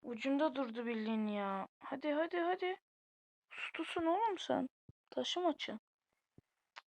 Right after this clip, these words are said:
Ya arkadaşlar, buranın kombunu söyleyeyim yüksek kupalarda. Frank, Poco, Colette ya da Gale. Colette niye taklar gelirse direkt eritir.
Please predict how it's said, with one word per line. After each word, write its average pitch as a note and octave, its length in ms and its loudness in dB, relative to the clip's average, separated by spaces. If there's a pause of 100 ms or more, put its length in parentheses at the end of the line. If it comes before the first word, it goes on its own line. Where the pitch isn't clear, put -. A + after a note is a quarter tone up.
(160)
Ya B3+ 240 4
arkadaşlar, B3+ 680 6 (160)
buranın D4 520 6
kombunu C#4+ 560 4
söyleyeyim G#3+ 600 4
yüksek G#3 380 -4
kupalarda. G3+ 640 2 (440)
Frank, C4+ 540 2 (540)
Poco, C4 520 6 (420)
Colette C4 500 8
ya B3 160 6
da B3+ 60 6
Gale. G#3 360 2 (800)
Colette C4+ 540 6
niye C#4 240 6
taklar C4 420 6
gelirse A#3+ 500 2
direkt A3 280 2
eritir. A3 540 -2